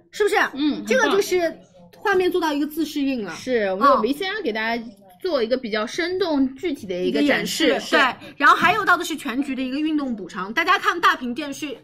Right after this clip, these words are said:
Speaker 1: 比较多的，都是一些那种影院级的大片。
Speaker 2: 对。
Speaker 1: 哦，包括大家看一些赛事运动的时候，一些飙车电影的一些片源的时候，都不会有拖影，
Speaker 2: 嗯。
Speaker 1: 或者一些抖动的情况。然后包括大家也可以插上游戏。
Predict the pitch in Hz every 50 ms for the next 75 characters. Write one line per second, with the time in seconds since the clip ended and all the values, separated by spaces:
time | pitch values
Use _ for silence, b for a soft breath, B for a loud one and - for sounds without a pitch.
0 | - _ _ 220 262 269 302 277 - 320 349 349 359 359 - 262 - B 339 392
1 | 370 B _ 339 349 359 349 - 339 311 311 294 - 320 320 311 320 302 254 254
2 | 254 240 220 233 285 330 339 311 - 233 233 240 262 269 233 226 - - 240 220
3 | 220 220 226 - - - 311 277 277 285 247 B B B B 415 427 508 - 494
4 | 370 427 392 415 403 427 440 381 370 370 403 - - 392 349 349 - 349 339 349
5 | 359 320 294 320 294 277 247 226 214 - 233 - - 254 240 226 277 285 294 285
6 | 294 302 302 294 311 302 302 311 294 - - 320 311 302 302 339 302 247 214 196
7 | 185 190 196 226 226 269 240 - - 285 285 277 220 185 190 208 208 226 214 220
8 | 220 B B B B B - 427 440 - - 415 415 349 277 254 - - 330 349
9 | 359 359 359 294 277 226 202 B 320 B B - - 440 359 302 247 262 - 320
10 | 320 - 214 185 190 269 285 262 254 214 - 190 180 196 - 226 196 202 220 269
11 | 302 294 381 453 - - 480 - 302 302 294 320 294 240 208 247 247 269 254 285
12 | 330 349 330 277 233 214 226 226 - 277 226 - -